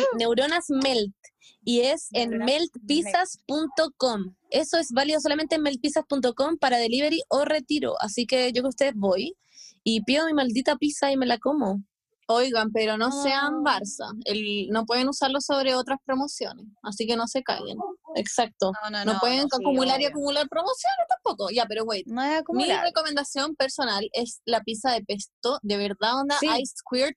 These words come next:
Speaker 3: con esa pizza.
Speaker 1: Sí, la pizza de
Speaker 3: Es
Speaker 1: pesto.
Speaker 3: increíble. Y el postre de Oreo, concha de tu madre.
Speaker 1: Ah, yo no he probado eso.
Speaker 3: Yo les recomiendo que se hagan ese pedido.
Speaker 2: El
Speaker 3: Pizza de
Speaker 2: postre
Speaker 3: pesto,
Speaker 2: de
Speaker 3: postre de
Speaker 2: Oreo
Speaker 3: Oreo.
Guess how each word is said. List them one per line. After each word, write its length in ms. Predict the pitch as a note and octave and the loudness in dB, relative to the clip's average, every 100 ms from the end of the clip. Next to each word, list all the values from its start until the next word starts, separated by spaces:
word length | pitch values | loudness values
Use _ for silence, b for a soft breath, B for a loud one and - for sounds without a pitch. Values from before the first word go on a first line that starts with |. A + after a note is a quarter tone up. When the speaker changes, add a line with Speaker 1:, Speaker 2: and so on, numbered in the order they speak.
| - | -8
Speaker 3:
con 140 | A#3+ | -6
esa 180 | B3+ C4+ | -6 -8
pizza. 500 | G3 F#3+ _ - A3+ | -10 -16 _ -8 -4
Speaker 1:
Sí, 100 | B3 | 0
la 120 | A#3+ | 0
pizza 220 | G#3 B3 D4 | 0 0 0
de 80 | |
Speaker 3:
Es 120 | B3+ B3 | 0 0
Speaker 1:
pesto. 240 | D4 C#4+ | -2 -2
Speaker 3:
increíble. 400 | F#3+ G#3+ A3+ A3 A#3 | 0 -2 -2 -4 -2
Y 120 | A3+ | -2
el 140 | G#3+ | -2
postre 400 | G#3 B3 - D4+ | -2 -4 -2 0
de 140 | C#4+ A3 | 0 0
Oreo, 420 | G#3+ A3+ D4+ E4 - | 0 -2 -4 -6 -6
concha 460 | B3 C4 C4 D4 | -4 -2 -4 -4
de 160 | C4 B3+ | -4 -6
tu 260 | B3+ B3+ B3+ | -4 -4 -2
madre. 840 | G#3 G#3+ A3+ G#3 F#3+ G3+ G3+ G3+ G#3 | -2 0 0 -2 -2 -2 -2 -2 -2
Speaker 1:
Ah, 100 | A3+ | 0
yo 100 | C4+ | 0
no 60 | |
he 40 | D4+ | 0
probado 320 | F#4 A3+ F3+ | 2 2 2
eso. 160 | G#3 G#3+ | 0 0
Speaker 3:
Yo 100 | A#3+ | 0
les 120 | D#4 | 0
recomiendo 400 | D4+ B3 B3 C4 | -2 -2 0 -2
que 80 | C4 | -2
se 140 | - | -2
hagan 200 | A3 A#3+ A#3 | -2 -2 -4
ese 220 | A3+ B3+ | -8 -6
pedido. 240 | G#3 F3+ - | -8 -10 -6
Speaker 2:
El 100 | A#3+ | -2
Speaker 3:
Pizza 140 | B3 C4+ | 0 2
de 40 | |
Speaker 2:
postre 120 | C4+ C#4 | 2 2
Speaker 3:
pesto, 120 | D#4 C#4 | 2 2
Speaker 2:
de 60 | |
Speaker 3:
postre 220 | C4 C4 C#4+ | 2 2 2
de 60 | |
Speaker 2:
Oreo 100 | D#4 | 2
Speaker 3:
Oreo. 120 | G4 | 0